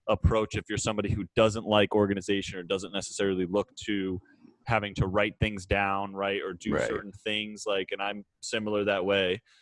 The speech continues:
Speaker 2: Yeah.
Speaker 1: Uh, you know, there, there's something to be said about just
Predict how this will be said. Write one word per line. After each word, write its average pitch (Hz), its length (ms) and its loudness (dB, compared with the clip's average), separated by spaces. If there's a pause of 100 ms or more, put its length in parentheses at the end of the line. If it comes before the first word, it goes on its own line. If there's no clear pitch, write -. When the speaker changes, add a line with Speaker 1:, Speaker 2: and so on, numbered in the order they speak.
(260)
Speaker 2:
Yeah. 90 160 2
Speaker 1:
Uh, 95 320 4 (320)
you 113 140 4
know, 101 120 4
there, 101 200 4 (320)
there's 104 280 4
something 113 300 0
to 104 60 2
be 101 80 4
said 107 240 6
about 101 260 4
just - 320 -2